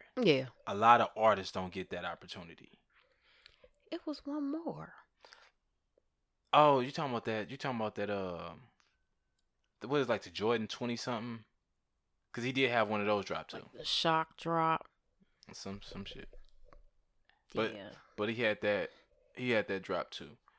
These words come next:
Speaker 2: But, you know what I'm saying? That's what I do give him props for.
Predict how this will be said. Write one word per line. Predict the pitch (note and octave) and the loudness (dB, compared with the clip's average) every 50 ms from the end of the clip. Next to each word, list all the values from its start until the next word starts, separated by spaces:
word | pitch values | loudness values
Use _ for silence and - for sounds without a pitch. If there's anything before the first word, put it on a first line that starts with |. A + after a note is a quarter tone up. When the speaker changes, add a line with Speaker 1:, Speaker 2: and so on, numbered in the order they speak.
| _ _ - | _ _ -6
Speaker 2:
But, | G2 A2 C3 B2+ A#2 G2 - _ _ _ _ | 2 4 4 4 4 2 -4 _ _ _ _
you | F#2+ A2+ A2+ | -10 -4 -2
know | A2+ | -2
what | A2 | -2
I'm | G#2+ | -2
saying? | - - A2 G#2+ | -2 -4 -2 0
That's | A2 A#2 A2+ - | 0 0 0 0
what | A#2 A2 | 2 2
I | G#2 F#2+ | 2 2
do | F2+ F2+ G2+ G#2 G2 | 0 -4 -6 -8 -6
give | F#2 G#2+ G2 F2+ | -6 -6 -6 -6
him | E2+ E2 D#2 - - _ _ _ - - - _ _ - _ _ | -6 -10 -14 -16 -20 _ _ _ -20 -20 -20 _ _ -20 _ _
props | - A#2 G#2+ - - | 0 2 2 2 -2
for. | - - G#2 G#2 G#2 G#2 A2 A2 | -6 -4 -2 0 0 0 -2 -6